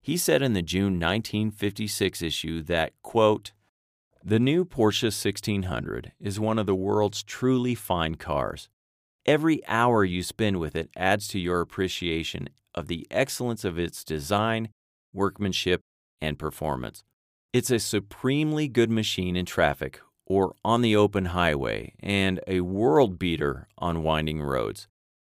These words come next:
It makes you hunger for a handy Alp to slide up and down all day. As a precision instrument for maintaining high average speeds regardless of terrain, it's a revelation.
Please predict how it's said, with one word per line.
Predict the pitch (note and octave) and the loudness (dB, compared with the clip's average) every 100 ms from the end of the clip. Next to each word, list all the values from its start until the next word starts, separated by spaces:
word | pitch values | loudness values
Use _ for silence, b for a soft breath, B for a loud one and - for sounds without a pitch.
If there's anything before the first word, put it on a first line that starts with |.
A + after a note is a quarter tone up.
| _ | _
It | - | -2
makes | A2 A#2 - | 0 0 2
you | A#2 | 0
hunger | G#2 C3 C3 F#2+ | 2 0 2 -2
for | - F2+ | -2 -2
a | D2+ | -2
handy | E2 G2+ G2+ F#2+ - | 0 0 0 0 2
Alp | G#2 F2 - - - | 4 4 0 -20 -16
to | - | -10
slide | E2 E2+ E2+ D#2+ | -8 -2 0 0
up | D#2+ | 0
and | F#2 D#2+ | -2 0
down | D#2 D2 | 0 0
all | C#2 A#1+ | -2 -4
day. | - C2 A#1+ - _ _ _ _ - | -6 -6 -6 -10 _ _ _ _ -2
As | B2 D3+ | 2 2
a | F3 | 2
precision | E3 C#3+ C#3+ C#3 C#3 | -2 -2 0 0 2
instrument | B2 F2 - D2+ D2 G2 | 0 -2 -4 -4 -4 -4
for | - | -4
maintaining | F2+ E2 F2 - G2 F2+ D#2 | -2 0 -2 -2 -4 -2 -4
high | D2 F2 G2 | 0 2 2
average | F2+ F2 G2 - | 2 2 -2 -4
speeds | - F2 D#2+ D2+ - _ | -6 -4 -4 -8 -16 _
regardless | - E2 - G2 A2+ C3+ C3+ - - | -8 -6 2 2 2 0 -4 -6 -4
of | G#2 G2+ | 0 0
terrain, | G2+ A2 E2 C#2 C#2 C2+ _ _ _ - | -2 -2 0 -2 -4 -8 _ _ _ -2
it's | A#2+ - | -2 0
a | |
revelation. | F#2 E2+ D#2 C#2+ C#2 E2 - - | 0 0 0 -2 -2 -4 -6 -12